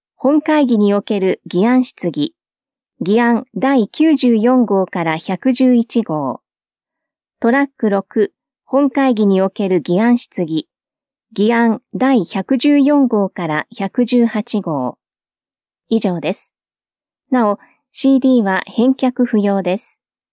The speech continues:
インターネット放送と会議録のご案内。インターネット録画放送は、川越市議会ホームページでご覧になれます。また、本会議開催時には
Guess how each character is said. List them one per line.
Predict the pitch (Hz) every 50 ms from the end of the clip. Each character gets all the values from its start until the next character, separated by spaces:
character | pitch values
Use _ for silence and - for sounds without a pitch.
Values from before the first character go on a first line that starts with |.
| _ _ _ _ _ _ _ _ _ _ _ _ _ _ _ _ _ _ _ _ _ _ _ _ _ _ _
イ | - 208 262
ン | 285 269
タ | 320 302 294
ー | 294
ネ | 302 302
ッ | 277 -
ト | - 294
放 | 277 285 285 285
送 | 277 - 254 220 208 202
と | - 180 202
会 | - - 196 226 254
議 | 254 269 285 269
録 | 262 254 - 226
の | 196 185 180
ご | 160 - 170 175
案 | 170 170 175 170 160
内。 | 160 151 147 147 - - _ _ _ _ _ _ _ _ _ _ _ _ _ _ _ _ _ _ _ _ _ _ _ _ _
イ | 208 233 269
ン | 254
タ | - 269 262 254
ー |
ネ | 247 247 247
ッ | 240
ト | - - 196
録 | 185 185 - - 220
画 | 220 226 240
放 | - 233 226 226
送 | - - 202 185 180 165
は、 | 165 165 170 - _ _ _ _ _ _ _ _ _ _
川 | - - 208 240 269
越 | 262 277 294 285 269
市 | - -
議 | 240 277 262
会 | - 240 202 180 160
ホ | - 202 220 262
ー |
ム | 254 269 269
ペ | - 285 277 277
ー |
ジ | 247 240 202
で | 214 208
ご | - 202
覧 | 190 190 190 190 185
に | 185 180
な | 185 185
れ | 180 185
ま | 175 180 190
す。 | 226 - - _ _ _ _ _ _ _ _ _ _ _ _ _ _ _ _ _ _ _ _ _
ま | - 220 214
た、 | - 214 214 214 - - _ _ _
本 | _ - 262 285 311 311
会 | - 320 320 311 302
議 | 247 208 180 -
開 | - - 220 240
催 | 247 - 277 254 240
時 | 226 - 196
に | 185 170
は | 160 160 165